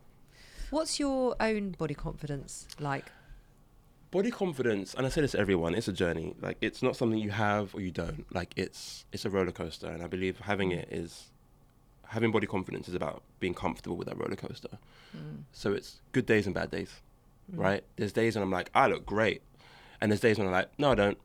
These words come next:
Speaker 1: Yeah.
Speaker 2: I'm not feeling it today." And that's what mine is like. When I was growing up, I was, I've always been quite slender, athletic, slim. My parents would call me skinny, but I'd have the biggest appetite in my whole household. And it was only when I was about ten, eleven,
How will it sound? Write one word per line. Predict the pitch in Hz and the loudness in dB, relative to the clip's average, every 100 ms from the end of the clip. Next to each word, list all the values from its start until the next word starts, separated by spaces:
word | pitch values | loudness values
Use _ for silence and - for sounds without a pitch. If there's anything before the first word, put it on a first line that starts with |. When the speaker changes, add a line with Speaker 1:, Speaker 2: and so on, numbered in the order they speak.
| - - | -14 -8
Speaker 1:
Yeah. | 180 | -2
Speaker 2:
I'm | 175 | 2
not | 113 | 2
feeling | 101 98 | 4 2
it | 87 | 2
today." | 90 87 90 - - - - - - - - - - | 0 0 0 -10 -20 -20 -20 -20 -20 -10 -10 -10 -2
And | 104 92 90 | 2 2 2
that's | 98 95 - | 2 2 2
what | - | -4
mine | 92 92 | 0 0
is | 92 | 2
like. | 113 120 - - | 0 -2 -6 -10
When | 98 104 | -2 0
I | |
was | 98 | 2
growing | - 98 95 | 2 4 4
up, | 90 - - | 0 -4 -4
I | |
was, | 90 90 - - | -2 -4 -8 -6
I've | 92 | 0
always | 104 92 | 2 2
been | 92 | -2
quite | - 90 - - | 0 -2 -2 -6
slender, | - 98 92 90 | -4 -2 -2 0
athletic, | 95 92 - 92 - 101 | -2 -2 -4 -6 -6 -8
slim. | - 95 95 95 95 - - | -2 2 2 2 -4 -12 -4
My | 92 | 0
parents | 98 95 | 2 2
would | 90 | 0
call | - 90 | -4 -4
me | |
skinny, | 87 - 87 85 92 - - - - - - - - | -4 -2 0 0 -4 -12 -20 -20 -16 -14 -12 -14 2
but | - | 6
I'd | 95 | 6
have | 95 98 | 4 -2
the | 98 | 0
biggest | 98 98 - | 0 -2 -6
appetite | 95 95 90 87 | -10 -8 -6 -6
in | |
my | 85 | -6
whole | 85 90 | -6 -4
household. | 90 95 - 82 101 - - _ - - - - _ | -4 -4 -6 -6 -8 -10 -20 _ -20 -20 -20 -20 _
And | - | -2
it | 101 | 4
was | |
only | 117 | 6
when | 113 | 6
I | 110 | 6
was | 104 | 4
about | 101 - - | 4 2 -4
ten, | - 98 | -2 2
eleven, | 95 95 90 87 90 | 4 2 2 -2 -4